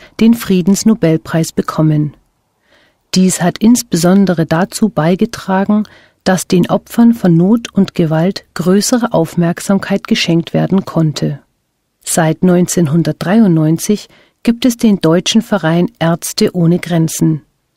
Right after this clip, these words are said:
Der Sitz der Zentrale ist in Berlin. Ein weiteres Büro befindet sich in Bonn. Unsere Mitarbeiterinnen und Mitarbeiter stellen Ärzte und Leute in der Verwaltung ein,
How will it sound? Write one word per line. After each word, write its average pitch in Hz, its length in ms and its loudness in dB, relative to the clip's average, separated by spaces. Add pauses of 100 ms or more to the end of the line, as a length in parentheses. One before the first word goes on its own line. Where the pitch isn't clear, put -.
(160)
Der 160 180 2
Sitz 220 320 0
der 165 220 -2
Zentrale 160 600 0
ist 220 280 -4
in 214 180 4
Berlin. 185 540 2 (380)
Ein 160 260 2
weiteres 190 500 0
Büro 214 480 0 (320)
befindet 226 480 2
sich - 240 -4
in 107 160 2
Bonn. 151 400 0 (840)
Unsere 190 380 4
Mitarbeiterinnen 202 1040 2
und - 260 -2
Mitarbeiter 185 800 0 (340)
stellen 208 400 0
Ärzte 233 600 -2
und 180 200 -2
Leute 170 460 0
in 208 100 2
der 190 100 2
Verwaltung 160 640 -2
ein, 185 480 0